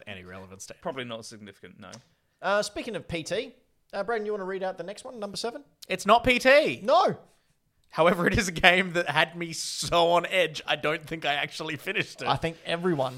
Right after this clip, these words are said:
Speaker 3: was on edge for this game.
Speaker 1: But people raved about it. They said it was excellent.
Speaker 3: Yeah.
Speaker 1: So this next moment is from Gone Home, which isn't a horror game from everything that everyone has ever told me.
Speaker 3: No.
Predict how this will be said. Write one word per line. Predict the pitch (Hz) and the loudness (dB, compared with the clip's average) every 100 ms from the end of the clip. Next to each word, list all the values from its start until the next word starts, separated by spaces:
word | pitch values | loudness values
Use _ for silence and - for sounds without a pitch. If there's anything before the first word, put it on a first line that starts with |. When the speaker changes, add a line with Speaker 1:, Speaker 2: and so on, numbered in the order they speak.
| 123 | -10
Speaker 3:
was | 143 135 | -6 -4
on | 135 | -2
edge | 131 - | -4 -8
for | 135 | -8
this | 139 - | -8 -6
game. | 131 127 - - - | -6 -6 -12 -20 -8
Speaker 1:
But | 220 - | -8 -6
people | - 190 180 | -6 -6 0
raved | 214 254 262 | 2 2 0
about | 226 196 156 | 0 0 0
it. | |
They | 180 | -2
said | - 208 | -4 -4
it | |
was | 208 | -4
excellent. | 254 269 269 185 - | -4 -4 -6 -6 -6
Speaker 3:
Yeah. | 196 285 - _ _ | -4 -4 -4 _ _
Speaker 1:
So | - 175 165 160 - _ _ | -2 2 2 0 -16 _ _
this | 190 185 | -6 -2
next | 208 240 214 | 0 0 2
moment | 180 170 165 - _ _ | 2 2 -2 -8 _ _
is | 165 151 | -4 -2
from | 165 139 - 135 | -4 -4 -8 -4
Gone | 139 151 | 2 2
Home, | 123 107 - - _ _ _ _ _ | 2 -6 -10 -20 _ _ _ _ _
which | 139 - - _ _ _ | -2 -2 -10 _ _ _
isn't | 202 226 269 226 - - _ - | -4 -2 -4 -6 -14 -16 _ -4
a | 180 | 4
horror | 185 160 | 6 6
game | 123 107 104 113 _ _ | 4 -4 -10 -16 _ _
from | - 127 - _ _ - | -2 -2 -2 _ _ -6
everything | 151 156 190 - 196 | -4 -4 -4 -4 -2
that | 185 - | -2 0
everyone | 156 151 156 156 | 0 0 0 0
has | 143 - | -2 -4
ever | 135 135 | -2 -2
told | 131 156 156 - | 2 2 2 -4
me. | - - _ 143 | -18 -20 _ -2
Speaker 3:
No. | 226 | -2